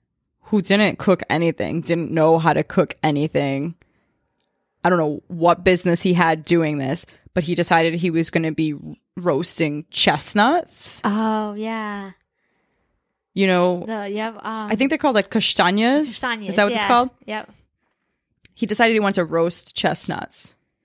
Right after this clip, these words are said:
Speaker 1: on a George Foreman grill.
Speaker 2: No, sir.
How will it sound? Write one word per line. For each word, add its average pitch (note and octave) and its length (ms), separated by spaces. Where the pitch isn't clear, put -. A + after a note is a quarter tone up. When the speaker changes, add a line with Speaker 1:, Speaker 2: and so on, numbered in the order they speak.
Speaker 1:
on F#3+ 160
a F3 80
George F#3 420
Foreman E3+ 480
grill. D3+ 420
Speaker 2:
No, G#3 400
sir. G3+ 540